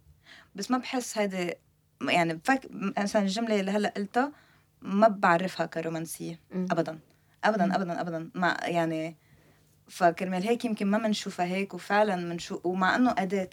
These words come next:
Speaker 1: كمان. يعني بعده هيدا الشيء اللي أنا هلأ، آه، يلي كنت عم أعبر عنه هو أداة نوعًا ما كرمال إنه كرمال شيء حلو، يعني كرمال شيء أنا بدي إياه بحياتي. بس،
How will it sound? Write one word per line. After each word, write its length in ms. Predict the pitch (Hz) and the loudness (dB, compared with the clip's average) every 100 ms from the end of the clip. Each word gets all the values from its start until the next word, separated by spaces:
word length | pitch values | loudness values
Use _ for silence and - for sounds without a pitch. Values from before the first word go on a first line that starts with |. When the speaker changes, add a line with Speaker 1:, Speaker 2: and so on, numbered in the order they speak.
| - | -6
Speaker 1:
كمان. 520 | 175 165 165 170 - | -4 -4 -4 -8 -6
يعني 180 | 180 175 | -4 0
بعده 340 | 180 220 208 | 4 4 4
هيدا 160 | 202 202 | 0 -2
الشيء 260 | 196 208 196 | -2 -2 -2
اللي 180 | 170 | -2
أنا 160 | 185 180 | -4 -4
هلأ، 220 | 180 170 - - - - - _ | -2 -4 -6 -20 -20 -20 -20 _
آه، 440 | 165 160 156 165 - | -2 -2 -2 -6 -6
يلي 220 | 175 170 | -4 -4
كنت 240 | 170 185 185 | -4 -4 -2
عم 160 | 175 | 0
أعبر 260 | 180 202 202 | 2 2 2
عنه 240 | 208 233 | 2 2
هو 260 | 254 254 285 | 2 2 2
أداة 400 | 233 233 269 269 | 2 4 4 2
نوعًا 240 | 240 233 220 | 2 4 4
ما 320 | 214 240 247 233 | 2 2 2 -2
كرمال 460 | 202 208 208 208 - - - - _ _ - | -2 2 2 0 -8 -20 -20 -20 _ _ 0
إنه 340 | 190 196 190 | 2 2 -2
كرمال 380 | - 214 254 277 | -2 2 4 2
شيء 180 | - 254 | 0 -4
حلو، 320 | - 262 160 | 0 0 0
يعني 260 | 170 165 | -4 -10
كرمال 280 | 170 202 220 | -8 -4 -2
شيء 220 | - 226 | -2 -4
أنا 100 | 190 | -2
بدي 240 | 180 170 170 | -4 -6 -6
إياه 100 | 180 | -6
بحياتي. 520 | - 175 170 - - - - - _ 190 | -6 -6 -6 -8 -16 -16 -20 -20 _ -4
بس، 500 | 202 185 - - | -2 -2 -6 -12